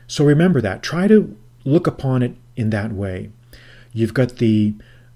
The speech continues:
the, uh, the large category of escape and dis-, of, of travel and discovery, and within that category, you've got the, the subset of escape. But they're both rooted in the same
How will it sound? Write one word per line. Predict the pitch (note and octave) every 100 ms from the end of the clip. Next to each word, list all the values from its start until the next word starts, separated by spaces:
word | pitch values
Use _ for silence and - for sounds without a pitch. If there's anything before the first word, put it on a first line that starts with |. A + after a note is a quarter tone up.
| -
the, | G2 G#2 G2+ G2+ F#2+
uh, | F#2+ G2
the | G#2
large | A#2 D#3+ E3 -
category | C#3 C3 A#2+ A#2+ A#2
of | A#2 G#2
escape | G2+ - A2+ A#2 A2+
and | G#2+
dis-, | G#2+
of, | - G#2+
of | A#2+ G2+ -
travel | A#2+ A#2+ A#2+
and | A2+
discovery, | G#2 - G2+ F2 F#2 F#2 - - -
and | A#2+
within | A#2 A#2 E3 C#3+
that | B2+ B2 -
category, | G#2+ G#2+ G#2+ G#2 G2+
you've | G2
got | G#2+ -
the, | G2
the | G2+ F#2+
subset | - A#2+ - A2 G2 - - - - - - -
of | G2+
escape. | G#2+ - F#2+ F2 - - - - - -
But | C#3+
they're | F3
both | C3 - G3 A3 D#3 - - - - -
rooted | B2 B2+ F#3+ G3+ F#3+ E3
in | D3+ B2+
the | B2
same | - D3+ D3+ D#3+